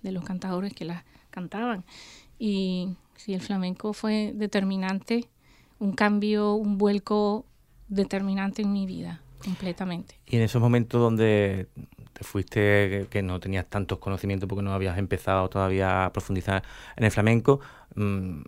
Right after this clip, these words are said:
Speaker 2: aquí de-, decimos, y ahora, mm, lo compartirá con-, con-, conmigo, que las letras del flamenco son muy profundas y están metidas en un contexto de, de, de unas generaciones y unas épocas.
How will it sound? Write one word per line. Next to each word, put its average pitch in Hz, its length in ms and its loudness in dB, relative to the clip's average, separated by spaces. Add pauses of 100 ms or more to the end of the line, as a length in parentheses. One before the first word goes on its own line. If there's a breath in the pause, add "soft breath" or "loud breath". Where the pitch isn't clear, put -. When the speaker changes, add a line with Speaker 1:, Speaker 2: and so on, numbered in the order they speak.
(420)
Speaker 2:
aquí 104 380 0
de-, 98 140 -2
decimos, 104 560 2
y 101 120 -2
ahora, 98 280 -2
mm, 98 320 -2
lo 98 80 0
compartirá 95 320 2
con-, 95 220 2 (160)
con-, 95 300 -2
conmigo, 95 420 0 (320 loud breath)
que 113 100 6
las 101 120 8
letras 101 180 6
del 107 80 6
flamenco 104 260 0
son 113 140 4
muy 107 120 6
profundas 104 540 6
y 95 40 2
están 101 360 0
metidas 104 300 2
en 107 60 4
un 110 80 2
contexto 113 600 4
de, 104 340 4
de, 95 360 -4
de 101 100 -2
unas 101 200 0
generaciones 101 580 2
y - 20 2
unas 101 220 0
épocas. 107 320 -2